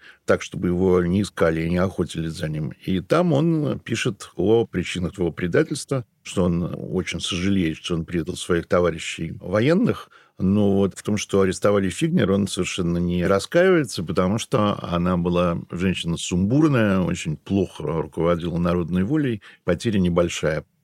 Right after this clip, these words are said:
политика заключается в том, чтобы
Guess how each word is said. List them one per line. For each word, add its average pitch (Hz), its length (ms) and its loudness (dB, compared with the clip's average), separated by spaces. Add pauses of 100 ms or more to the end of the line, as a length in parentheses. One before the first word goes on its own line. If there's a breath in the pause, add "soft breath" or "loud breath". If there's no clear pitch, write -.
(180)
политика 87 840 0
заключается 90 640 -2
в - 60 -10
том, 98 160 0
чтобы 87 460 -2